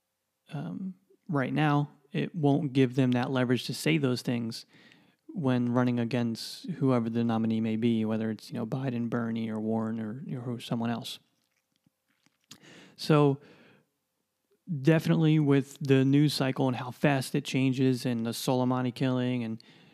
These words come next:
you know, Iran's response and blah, blah, blah, we can get, uh, fatigued in trying to keep up with it all.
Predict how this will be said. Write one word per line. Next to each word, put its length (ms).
you 100
know, 400
Iran's 440
response 640
and 100
blah, 240
blah, 400
blah, 20
we 280
can 200
get, 380
uh, 380
fatigued 640
in 80
trying 160
to 80
keep 180
up 140
with 120
it 60
all. 280